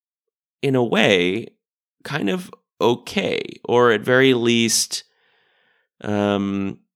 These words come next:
something that you've got a plan for?" And, and I get it. I can see how it's a thin line. If, if a relapse is okay, well, then maybe that's gonna make it more likely that you relapse.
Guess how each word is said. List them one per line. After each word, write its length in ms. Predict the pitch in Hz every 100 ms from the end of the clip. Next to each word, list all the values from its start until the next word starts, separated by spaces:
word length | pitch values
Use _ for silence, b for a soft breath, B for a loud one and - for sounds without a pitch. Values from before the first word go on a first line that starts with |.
| _
something 400 | - - - 156
that 100 | 139
you've 200 | 104 117
got 340 | - 104 107 -
a 60 | 101
plan 460 | - 98 92 92
for?" 420 | 90 - - - _ _ _ _
And, 100 | 139
and 140 | 165 180
I 80 | 185
get 260 | 165 208
it. 120 | 131
I 120 | 71 113
can 140 | 123
see 240 | 117 185
how 320 | 180 143 127 113 - - - - -
it's 200 | - 131
a 40 | 135
thin 300 | 131 131 139
line. 420 | 139 156 87 67
If, 160 | 71 -
if 100 | 123
a 100 | 120
relapse 540 | 110 120 139 127 120 110
is 160 | 98
okay, 460 | 104 95 120 107 101
well, 160 | 101
then 340 | 104 104 104 - b b
maybe 220 | 87 98 107
that's 240 | 104 -
gonna 140 | 92
make 180 | 87 92
it 100 | 90
more 320 | 92 98 101
likely 600 | 98 92 131 196 - 50
that 160 | - 55
you 100 | 76
relapse. 720 | 78 80 67 53 50 - -